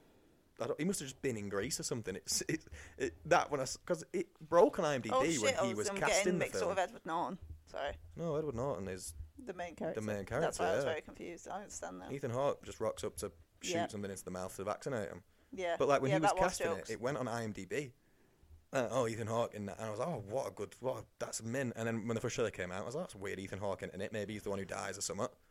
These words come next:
Speaker 2: Oh,
Speaker 1: And
Speaker 2: yeah.
Speaker 1: then he's just, <laughs> he's just, he's in a minute of sc-, it's crazy. He must
Speaker 2: I hate it when they do that as well.
Speaker 1: Yeah, and it's
Speaker 2: It's a
Speaker 1: w-
Speaker 2: bit bullshit.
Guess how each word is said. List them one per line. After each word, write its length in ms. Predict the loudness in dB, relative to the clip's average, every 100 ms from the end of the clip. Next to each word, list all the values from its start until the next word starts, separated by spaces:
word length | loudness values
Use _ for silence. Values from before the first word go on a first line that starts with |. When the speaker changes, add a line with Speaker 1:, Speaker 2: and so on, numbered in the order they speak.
| -2
Speaker 2:
Oh, 320 | 2 6 6
Speaker 1:
And 80 | 6
Speaker 2:
yeah. 60 | 6
Speaker 1:
then 100 | 6
he's 120 | 4
just, 240 | 0 -6 -6 -18
<laughs> 120 | -2
he's 180 | 2 6
just, 200 | 8 10 8
he's 160 | 6
in 180 | 4 4 6
a 100 | 4
minute 440 | 4 4 4 2
of 120 | 0 -2
sc-, 180 | -2 -2
it's 240 | -4 -6 -8
crazy. 580 | 0 2 2 0 -4 -6 _ _ _ _ _ _ _ _ -20 -2
He 100 | 2
must 240 | 6 6 8
Speaker 2:
I 40 |
hate 60 | 6
it 160 | 6
when 140 | 6 6
they 100 | 4
do 280 | 0 0 4
that 280 | 4 4 2 -8
as 140 | -4
well. 360 | 2 2 2 -2 -12 -20 _ _ -10
Speaker 1:
Yeah, 380 | 0 6 8 8
and 80 | 6
it's 80 | 2
Speaker 2:
It's 80 | 0
a 40 | 2
Speaker 1:
w- 120 | 4
Speaker 2:
bit 60 |
bullshit. 500 | 2 0 0 -2 -2